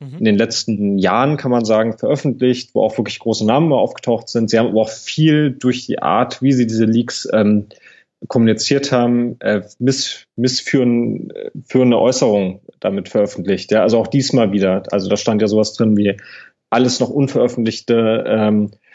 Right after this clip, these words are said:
Speaker 2: äh, Dopingfälle. Zum Beispiel, wir haben ja gerade drüber geredet, man kann nicht von Dopingfällen sprechen und es stimmt auch nicht, dass sie alle unveröffentlicht sind, denn im wada-Jahresbericht tauchte zumindest für zweitausendfünfzehn schon viel auf und so. Also da muss man sehr genau auf die Sprache achten.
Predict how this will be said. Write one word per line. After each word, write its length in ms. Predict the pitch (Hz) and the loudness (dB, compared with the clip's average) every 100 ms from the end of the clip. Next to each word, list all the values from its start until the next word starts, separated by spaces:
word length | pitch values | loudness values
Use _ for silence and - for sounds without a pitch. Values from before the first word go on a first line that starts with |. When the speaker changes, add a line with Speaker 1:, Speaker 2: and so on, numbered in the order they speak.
| - _ - - | -20 _ -20 -8
Speaker 2:
äh, 220 | 107 113 | -4 -2
Dopingfälle. 920 | 143 135 131 110 - 107 101 92 85 | 0 0 0 0 0 2 2 0 -2
Zum 140 | - 104 | -4 -4
Beispiel, 180 | 95 107 | 0 2
wir 60 | |
haben 20 | |
ja 100 | 107 | 2
gerade 140 | 107 104 | 0 0
drüber 140 | 117 | 0
geredet, 360 | 104 117 120 - | 2 2 2 0
man 80 | 98 | -4
kann 140 | 127 | -2
nicht 160 | 120 120 | -2 -2
von 80 | |
Dopingfällen 500 | 110 104 110 - 107 | -4 -2 -4 -2 -2
sprechen 400 | 107 - 113 113 | -2 -2 -2 0
und 80 | 113 | 0
es 80 | 110 | 0
stimmt 240 | - 131 | 0 2
auch 100 | 123 | 2
nicht, 220 | 113 120 117 | 2 0 -2
dass 80 | |
sie 100 | 113 | 0
alle 140 | 110 123 | 2 2
unveröffentlicht 600 | 143 139 113 - 95 - | 2 0 -2 -2 -8 -8
sind, 280 | 117 120 117 | -6 -4 -2
denn 120 | 113 | -2
im 120 | 110 | 0
wada-Jahresbericht 1000 | 104 107 107 101 104 113 - 113 110 - | 2 2 2 2 2 0 -2 -2 -2 -4
tauchte 300 | - 113 - | -2 -2 -2
zumindest 420 | - 113 104 104 - | -6 -6 -6 -8 -8
für 140 | 101 | -4
zweitausendfünfzehn 640 | 113 104 101 139 - 127 | 0 0 0 -2 0 -2
schon 180 | 113 117 | 0 -2
viel 200 | - 110 | 0 0
auf 280 | 107 123 123 | 2 2 -2
und 140 | - | -6
so. 260 | - 82 - - - - | -6 -8 -8 -20 -20 -12
Also 160 | 104 107 | -4 -2
da 40 | |
muss 140 | 117 | 0
man 100 | 120 | 2
sehr 140 | 107 120 | 2 4
genau 140 | 120 | 2
auf 80 | 117 | 0
die 100 | 101 | -4
Sprache 380 | - 117 143 156 | -4 -2 -2 -4
achten. 420 | 156 - 185 | -6 -6 -8